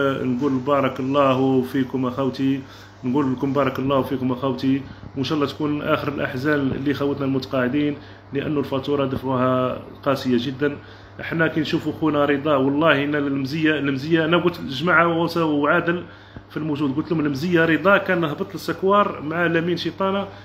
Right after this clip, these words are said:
تصور رضا عينه طايره وزيدوا ندخلوا الحبس، يعني ظلم على ظلم والله غير بزاف. آه، خونا الهاشمي والناس اللي دفعت الفاتوره تاني نقولوا الاخرى، الفاتوره اللي دفعت بعمار وعزيز هما الاولى بدات،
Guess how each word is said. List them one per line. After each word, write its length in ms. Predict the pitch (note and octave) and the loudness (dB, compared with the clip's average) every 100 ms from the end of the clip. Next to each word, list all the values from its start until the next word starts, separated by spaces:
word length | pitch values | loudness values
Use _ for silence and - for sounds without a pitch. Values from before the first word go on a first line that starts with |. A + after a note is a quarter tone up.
| - - | -20 -8
تصور 320 | - G3+ F3 | 0 2 4
رضا 160 | E3+ F#3 | 4 4
عينه 240 | F3+ F3 | 2 0
طايره 320 | D3+ F#3+ F3+ F3+ | 0 2 4 4
وزيدوا 320 | D#3+ E3+ F3 | 2 0 0
ندخلوا 300 | E3 - E3 | -2 -2 -2
الحبس، 340 | - E3 - | 0 -4 -4
يعني 200 | D3+ D3+ | -4 -2
ظلم 380 | E3 E3 E3 D3+ | -2 0 0 2
على 160 | C#3 C#3 | 2 2
ظلم 260 | D#3+ D#3 | 2 0
والله 200 | D3+ D3 | 2 2
غير 140 | C#3+ C#3+ | 2 0
بزاف. 460 | C3 B2 F3 - - - - - - - | 0 2 2 2 -6 -16 -20 -20 -20 -8
آه، 260 | - G#3 G#3+ | -2 2 2
خونا 360 | G#3 G#3+ G#3+ G#3 | 2 2 4 6
الهاشمي 460 | G3 F#3+ G3+ G#3 | 6 4 0 0
والناس 300 | G3+ G3 G3 | 0 0 -2
اللي 120 | F#3 | -4
دفعت 220 | E3+ F3+ F#3 | -4 -4 -2
الفاتوره 420 | F#3 F#3 F#3 F3+ | -4 0 2 2
تاني 200 | F3 E3+ | 2 0
نقولوا 360 | D#3+ E3+ E3 | 2 2 2
الاخرى، 400 | E3+ E3 F3 F3 - - - | 0 -2 -4 -4 -8 -16 -12
الفاتوره 380 | E3+ F#3+ F#3 G3+ | -2 -2 2 2
اللي 120 | G3+ | 4
دفعت 320 | G3 G3 F#3 F3 | 2 0 -2 0
بعمار 460 | F#3 F#3+ G3 G3 | 0 2 4 4
وعزيز 520 | F#3 F#3 F3 G3 E3+ | 4 2 2 0 0
هما 160 | E3+ F3+ | 0 0
الاولى 340 | F3 F3+ F3 | 0 2 2
بدات، 400 | D#3+ D#3 F3 F3 | 0 2 2 2